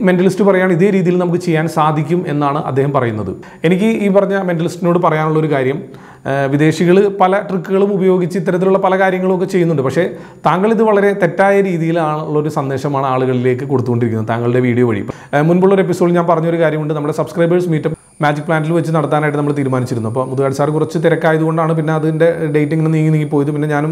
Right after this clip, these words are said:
വിദേശത്ത് പോയിരുന്നതുകൊണ്ടാണ്, സാറും കൂടെ ഉള്ള ഒരു, ഒരു ഡേറ്റാണ് നമ്മൾ നോക്കുന്നത്. അതുകൊണ്ടാണ് ട്ടോ ആ ഒരു, ഒരുപാട് ആളുകൾ കമന്റ് ചെയ്ത് ചോദിച്ചിരുന്നു, "എന്താണ് നമ്മുടെ മീറ്റപ്പ് ഇനി എന്നായിരിക്കും?" എന്നുള്ളത്. അപ്പോൾ ജൂണിലോ ജൂലൈയിലോ നമുക്ക് ഏതെങ്കിലും ഒരു ദിവസം നമുക്കത് plan ചെയ്യാം. എന്തായാലും ഒരുപാട്,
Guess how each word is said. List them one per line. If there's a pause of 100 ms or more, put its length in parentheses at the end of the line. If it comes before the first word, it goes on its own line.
വിദേശത്ത്
പോയിരുന്നതുകൊണ്ടാണ്, (220)
സാറും
കൂടെ
ഉള്ള (100)
ഒരു, (320)
ഒരു (140)
ഡേറ്റാണ്
നമ്മൾ
നോക്കുന്നത്.
അതുകൊണ്ടാണ്
ട്ടോ
ആ
ഒരു, (440)
ഒരുപാട്
ആളുകൾ (100)
കമന്റ്
ചെയ്ത്
ചോദിച്ചിരുന്നു,
"എന്താണ്
നമ്മുടെ
മീറ്റപ്പ്
ഇനി
എന്നായിരിക്കും?"
എന്നുള്ളത്.
അപ്പോൾ
ജൂണിലോ
ജൂലൈയിലോ
നമുക്ക്
ഏതെങ്കിലും
ഒരു
ദിവസം
നമുക്കത്
plan
ചെയ്യാം. (340)
എന്തായാലും
ഒരുപാട്,